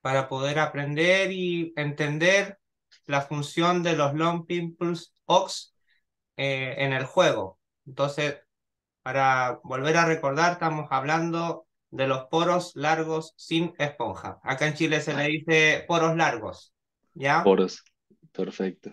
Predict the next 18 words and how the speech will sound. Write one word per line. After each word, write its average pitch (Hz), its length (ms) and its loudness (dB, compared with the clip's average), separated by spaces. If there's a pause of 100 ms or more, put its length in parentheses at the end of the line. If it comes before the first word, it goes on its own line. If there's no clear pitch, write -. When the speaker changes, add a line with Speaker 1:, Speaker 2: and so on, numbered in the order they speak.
(140)
Speaker 2:
<laughs> - 640 2 (1120)
Speaker 1:
Entonces, 208 600 2
eh, 165 300 4
para 160 300 2
comenzar, 165 840 2 (140)
eh, 143 380 -4
esta 147 180 -8
entrevista, 180 920 -2 (540)
poniendo 160 840 0 (160)
la 143 260 0
definición 165 960 -2 (140)
de 131 520 -6
los 123 180 -8
long 160 340 0
pimples, 160 800 -2
poros 135 300 2
largos 143 600 0
o, 123 400 -4